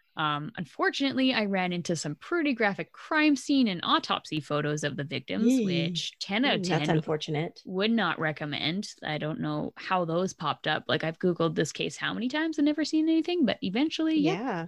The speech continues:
Speaker 1: stumbled upon those. Not cool. Um,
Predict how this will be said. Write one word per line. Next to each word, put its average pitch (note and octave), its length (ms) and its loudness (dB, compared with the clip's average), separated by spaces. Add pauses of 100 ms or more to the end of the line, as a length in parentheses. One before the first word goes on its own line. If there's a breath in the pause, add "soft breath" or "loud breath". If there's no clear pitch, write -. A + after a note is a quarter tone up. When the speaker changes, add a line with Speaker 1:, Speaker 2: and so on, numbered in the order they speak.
(140)
Speaker 1:
stumbled C4 400 2
upon C4+ 380 2
those. D4 380 4 (600 soft breath)
Not B3 280 2
cool. B3+ 460 2 (540 soft breath)
Um, A3 640 0